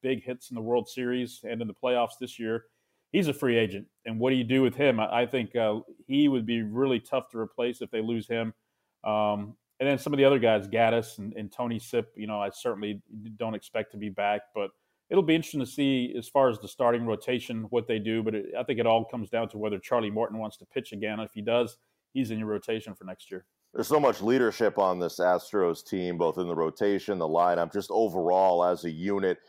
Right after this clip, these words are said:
Speaker 2: uh, and no one bigger than Jose Altuve. And that was seen both, you know, how he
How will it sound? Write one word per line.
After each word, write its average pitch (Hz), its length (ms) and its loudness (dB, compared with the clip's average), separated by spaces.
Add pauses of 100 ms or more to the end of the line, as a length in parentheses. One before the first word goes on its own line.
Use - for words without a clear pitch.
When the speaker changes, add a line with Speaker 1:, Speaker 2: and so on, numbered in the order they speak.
(160)
Speaker 2:
uh, 78 300 2
and 101 160 0
no 131 140 6
one 110 160 2
bigger 101 240 4
than 92 140 0
Jose 101 340 0
Altuve. 95 920 2 (380)
And 92 420 -4 (640)
that 117 200 6
was 107 180 0
seen 110 320 0
both, 98 400 4
you 127 100 0
know, 90 260 4
how 107 260 4
he 90 220 -2